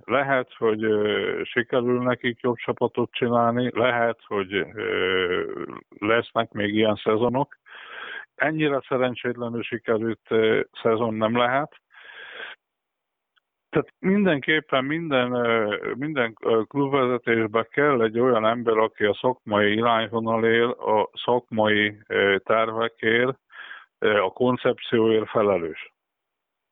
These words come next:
És, ö, arra megtalálja a megfelelő edzőt, és megtalálják a megfelelő, ö, légiósokat, nyilván közösen. Tehát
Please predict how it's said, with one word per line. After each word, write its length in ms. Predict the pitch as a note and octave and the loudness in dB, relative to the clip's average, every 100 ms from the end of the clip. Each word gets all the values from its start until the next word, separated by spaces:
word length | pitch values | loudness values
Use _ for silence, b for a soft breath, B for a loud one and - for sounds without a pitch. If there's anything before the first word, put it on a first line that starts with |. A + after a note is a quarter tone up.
| - | -2
És, 340 | B2 A#2+ - | -2 -2 -2
ö, 160 | C3+ B2+ | 2 2
arra 320 | C3+ C#3+ C3 | 4 4 2
megtalálja 720 | C3 C3 - A2 A2 A2 G#2+ | 2 -2 0 2 2 2 0
a 40 | |
megfelelő 720 | A2 B2+ - A#2 A2 G2 F#2+ | 0 -2 0 2 2 2 2
edzőt, 540 | A#2 B2+ C3+ C#3 C#3 _ B B B B - | 2 2 2 2 0 _ B B B B -10
és 100 | - | -2
megtalálják 840 | C3+ B2+ A2+ G#2+ A2+ A2+ A2 - | 0 0 2 2 2 2 0 0
a 40 | |
megfelelő, 840 | A#2 A#2+ - G2+ A2 G2+ G#2 G#2 - | 0 0 0 0 2 2 2 2 2
ö, 400 | G#2+ G#2 G2 G2 | 2 2 2 2
légiósokat, 920 | G#2+ A#2 A2+ A2+ A#2 - G#2+ A#2 - | 2 0 2 0 0 -2 -2 -2 0
nyilván 400 | A2 A2 A2 G#2+ | 2 4 2 0
közösen. 640 | G#2+ G2+ F#2+ - E2+ D#2+ _ _ B B B B B B B | 0 0 -2 -4 -10 -12 _ _ B B B B B B B
Tehát 360 | - A#2 C3 | -2 0 0